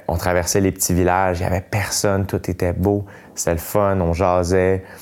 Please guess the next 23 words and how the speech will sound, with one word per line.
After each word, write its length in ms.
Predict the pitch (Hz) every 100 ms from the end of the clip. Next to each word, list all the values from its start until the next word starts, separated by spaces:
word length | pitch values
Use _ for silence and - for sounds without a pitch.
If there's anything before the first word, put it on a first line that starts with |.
| - - 90
on 60 |
avait 180 | 90 90
le 40 |
vent 200 | 87 98
dans 140 | 101 92
le 60 | 90
dos, 260 | 101 98
fait 160 | 90 87
qu'on 160 | 90
roulait 260 | 82 90 82
même 220 | 92 92
vite, 500 | 82 82 95 98 - - - - -
euh, 120 | 82
sans 400 | 80 - 95 98
travailler 420 | 95 90 90 90 90
trop 180 | 95
fort. 560 | 87 - 101 101 101 - _ _ _ _ _ - -
Fait 100 | 87
qu'on 160 | 90 90
a 100 | 87
continué 360 | 95 90 113
comme 220 | 117 104 90
ça, 380 | - 117 117